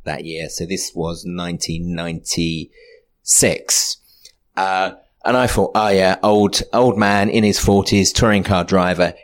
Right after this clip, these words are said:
He's not gonna be quick." And, uh, bloody hell, was he quick. I think he put it on pole. And I'm gonna say, and I'd, I'd have to look this up, but I think he spun at Luffield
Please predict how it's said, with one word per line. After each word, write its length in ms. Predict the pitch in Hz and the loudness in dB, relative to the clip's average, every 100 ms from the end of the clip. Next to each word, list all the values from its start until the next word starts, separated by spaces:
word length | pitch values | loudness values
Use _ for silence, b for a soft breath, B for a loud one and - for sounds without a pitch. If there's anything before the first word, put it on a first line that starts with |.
| - | 0
He's 240 | 117 113 | 0 2
not 160 | 95 85 | -2 -2
gonna 180 | 85 | -4
be 140 | 80 78 | -2 -6
quick." 500 | - 87 76 - - b b _ | -2 0 -2 -6 -16 b b _
And, 440 | 87 92 92 90 92 | -4 -2 -2 -2 2
uh, 380 | 92 87 92 78 _ _ _ _ _ _ | 2 2 -2 -6 _ _ _ _ _ _
bloody 240 | - 82 82 | -6 -4 0
hell, 200 | 90 80 | 0 0
was 180 | 85 78 | -2 -2
he 120 | 80 | -6
quick. 320 | - 78 - - | -4 -6 -8 -14
I 100 | - | -14
think 480 | - _ 147 120 | -16 _ 0 0
he 100 | - | -2
put 180 | - 98 | -2 0
it 80 | 95 | 0
on 180 | 92 87 | -2 -4
pole. 480 | - 95 78 82 B B _ - | 0 0 2 -2 B B _ -6
And 140 | 98 | -4
I'm 160 | 95 98 | -2 -2
gonna 260 | 117 107 | 0 0
say, 560 | 95 - 104 76 82 85 - | -2 -2 -2 -2 -4 -8 -10
and 100 | 95 | -6
I'd, 200 | 92 - 98 | -6 -6 -6
I'd 120 | 98 | -6
have 260 | - 117 - | -2 -4 -2
to 80 | |
look 160 | 90 - | -2 -2
this 220 | 85 - | -4 -2
up, 260 | 95 80 - B B | -2 -4 -10 B B
but 100 | - 101 | -4 -2
I 60 | |
think 280 | 95 - 123 | -2 -2 0
he 80 | - | 0
spun 420 | 98 - - 113 | 0 0 0 0
at 100 | 101 - | 2 0
Luffield 680 | 107 107 - 82 78 82 | 0 0 -2 0 0 -4